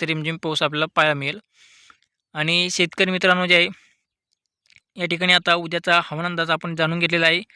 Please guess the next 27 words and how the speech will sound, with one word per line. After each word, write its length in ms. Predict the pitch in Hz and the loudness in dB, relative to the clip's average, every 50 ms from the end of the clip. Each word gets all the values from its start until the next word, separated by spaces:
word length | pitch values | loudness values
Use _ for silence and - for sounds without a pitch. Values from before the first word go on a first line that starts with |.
| _ _ _ _ _ _ _ _ | _ _ _ _ _ _ _ _
आणि 340 | - 156 160 170 175 180 185 - - | -6 -4 -2 0 0 0 0 -2 0
आज 240 | 156 165 170 185 180 | 2 2 2 2 0
रात्रीच्या 400 | 175 175 165 - 180 170 180 170 | -2 -4 -4 -4 -4 -4 -2 -2
दरम्यान, 400 | 165 170 170 175 180 160 147 156 - _ _ _ _ _ - | -2 -2 -2 0 0 -2 -2 -4 -8 _ _ _ _ _ -12
अ, 160 | 208 196 165 | -8 -6 -4
मराठवाड्यातील 580 | 151 151 156 160 165 165 185 180 175 180 180 180 - | -2 2 4 4 4 4 4 2 2 0 -2 0 2
काही 160 | 175 170 170 | 2 2 2
भ-, 80 | 165 165 | 2 -2
मराठवाड्यातील 680 | 170 180 175 156 156 165 160 175 175 175 170 175 175 170 - | -4 -2 0 2 2 2 2 2 0 0 0 -2 -6 -4 0
काही 160 | 165 165 170 | 0 2 2
भागामध्ये, 520 | 165 160 156 151 160 165 165 156 143 139 - - _ _ _ _ _ _ _ _ _ _ _ - | 4 2 2 2 0 -2 -2 -2 -2 -2 -4 -6 _ _ _ _ _ _ _ _ _ _ _ -4
अ, 100 | 160 156 | -2 0
म्हणजे 260 | 156 156 156 156 175 | 0 0 2 4 4
आज 300 | 160 160 165 175 175 - | 6 6 4 2 2 0
रात्री 220 | 170 170 - 180 | -4 -4 -4 -4
दरम्यान 300 | 165 170 165 165 165 165 | -6 -6 -4 -4 -4 -4
मराठवाड्यामध्ये 680 | 160 156 151 156 156 170 170 160 165 165 165 165 165 170 | -2 0 2 2 2 4 4 2 2 2 2 2 0 0
चांगला 380 | 175 - 170 156 156 156 160 165 160 151 | 0 0 -2 0 2 2 2 2 0 0
जोरदार 320 | 156 151 147 151 165 165 - | -4 -4 -2 0 0 0 0
ते 40 | - | -2
मुसळधार 420 | 165 156 151 - - 151 147 151 156 | -8 -8 -8 -6 -4 0 0 0 0
पाऊस 280 | - - 151 147 - | 0 -6 -10 -6 -6
आपल्याला 340 | 156 143 - 147 156 - - | -6 -4 -2 -2 -2 0 -2
या 60 | 170 | -2
ठिकाणी 280 | 151 156 143 151 160 175 202 - | -4 -4 -4 -4 -6 -8 -8 -4
पाहायला 240 | 165 147 147 147 151 | -2 -2 -2 -2 -4
मिळेल. 260 | 151 151 151 160 | -4 -2 -4 -4